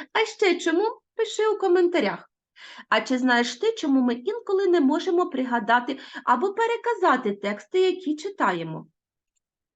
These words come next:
А чи знаєш ти, як поліпшити свою здатність розуміти текст? Ну, я розумію це так, що для того, щоб, наприклад, мені, е, краще запам'ятати, я все ж, про що читаю, уявляю.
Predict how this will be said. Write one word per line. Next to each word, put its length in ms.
А 140
чи 180
знаєш 380
ти, 100
як 240
поліпшити 680
свою 420
здатність 560
розуміти 580
текст? 380
Ну, 100
я 360
розумію 680
це 180
так, 320
що 480
для 100
того, 320
щоб, 240
наприклад, 440
мені, 280
е, 340
краще 400
запам'ятати, 840
я 180
все 360
ж, 140
про 120
що 260
читаю, 760
уявляю. 1120